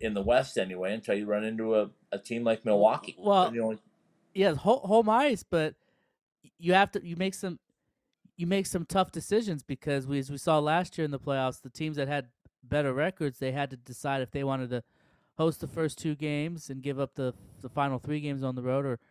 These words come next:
Speaker 2: go on the road for two games and have the final three games at home. And some teams, because they had to, they had to choose the, the form, they had to choose the first option and go with,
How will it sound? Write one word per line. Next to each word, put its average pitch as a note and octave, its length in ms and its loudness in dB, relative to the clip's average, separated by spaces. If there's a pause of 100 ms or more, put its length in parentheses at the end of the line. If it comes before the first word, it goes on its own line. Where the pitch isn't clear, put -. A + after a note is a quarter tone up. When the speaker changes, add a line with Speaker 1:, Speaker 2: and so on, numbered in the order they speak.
(240)
Speaker 2:
go C3+ 120 0
on C#3 120 2
the B2+ 80 -2
road D3+ 220 0
for - 120 -10
two C3 220 -8
games A2+ 460 -8 (360)
and A#2 100 -8
have A#2+ 140 -4
the A2+ 80 -8
final B2 300 -4
three B2+ 200 -8
games A2+ 300 -8
at G#2 80 -8
home. C#3 220 -6
And G#2+ 120 -10
some A#2 180 -12
teams, C3+ 420 -12 (360)
because C3 300 -6
they B2 120 -6
had B2+ 180 -6
to, A#2 100 -10 (560)
they B2+ 120 -10
had B2 140 -8
to A#2 100 -10
choose B2+ 300 -10
the, A2+ 180 -10 (320)
the A2 100 -18
form, D#3 320 -8
they A2+ 100 -10
had A#2+ 100 -6
to A#2 60 -8
choose B2 240 -10
the A2 80 -16
first D#3+ 300 -10
option G2+ 420 -12 (380)
and A#2+ 100 -16
go A#2+ 180 -4
with, A2+ 160 -6